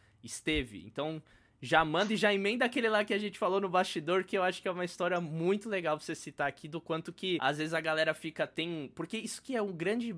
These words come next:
medo que eu tenho, medo, né? Eu acho que é um negócio que a gente tem que tomar cuidado, que às vezes a gente acaba rotulando, "Ah, independência, ah, não sei o quê", e aí a gente, tipo, acaba deixando esse recurso de lado, e óbvio, é muito legal só estudar um instrumento, e pra tocar independência você precisa,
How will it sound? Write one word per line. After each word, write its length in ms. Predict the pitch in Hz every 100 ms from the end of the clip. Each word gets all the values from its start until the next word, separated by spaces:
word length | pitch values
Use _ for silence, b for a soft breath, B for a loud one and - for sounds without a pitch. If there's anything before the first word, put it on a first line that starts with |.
| 143
medo 600 | 143 139 135 156 156 131
que 100 | 123
eu 60 | 139
tenho, 360 | - 139 147 120
medo, 420 | 131 123 107 101
né? 240 | 127 127 123
Eu 80 |
acho 160 | 135 143
que 60 | 160
é 40 |
um 100 | 165
negócio 360 | 160 151 156 -
que 60 |
a 20 |
gente 180 | 170 170
tem 120 | 165
que 60 | 160
tomar 260 | 165 160 165
cuidado, 640 | - 143 131 143 170 151
que 180 | - 147
às 100 | 143
vezes 160 | 147 160
a 60 |
gente 200 | 160 156
acaba 280 | 156 156 147
rotulando, 500 | 143 143 139 127 139
"Ah, 160 | 190 160
independência, 800 | 147 156 156 151 143 180 185 190
ah, 40 |
não 100 | 190
sei 120 | 160
o 60 | 160
quê", 240 | 180 196 202
e 100 | 156
aí 160 | 165
a 60 | 190
gente, 300 | 190 190 185
tipo, 260 | - - 170
acaba 320 | 165 185 185
deixando 340 | 165 156 175
esse 160 | 180 180
recurso 400 | 165 - 151 160
de 100 | 139
lado, 340 | 131 135 175
e 60 | 160
óbvio, 340 | 143 156 123
é 40 | 113
muito 260 | 127 -
legal 300 | 185 147 143
só 240 | 143 - 139
estudar 320 | - 147 135
um 60 | 131
instrumento, 380 | - 127 135
e 40 | 180
pra 160 | -
tocar 260 | 208 180 180
independência 460 | 180 - 160 151 -
você 60 |
precisa, 340 | 214 208 156